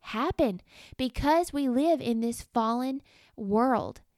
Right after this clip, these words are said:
And it's so important that you know how to get the word of God out of your mouth instead of just believing, "Well, God wanted this to happen." That puts you in a position to not be able to stand in faith at all.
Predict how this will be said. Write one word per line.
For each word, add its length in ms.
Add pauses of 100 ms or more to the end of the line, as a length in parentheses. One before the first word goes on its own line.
(340)
And 160
it's 140
so 280
important 460
that 80
you 240
know 120
how 160
to 80
get 180
the 80
word 320
of 120
God 400
out 280
of 160
your 280
mouth 500
instead 380
of 80
just 220
believing, 400
"Well, 120
God 220
wanted 320
this 200
to 80
happen." 380 (1300)
That 240
puts 240
you 80
in 60
a 60
position 400
to 100
not 240
be 140
able 140
to 100
stand 420
in 80
faith 420
at 80
all. 400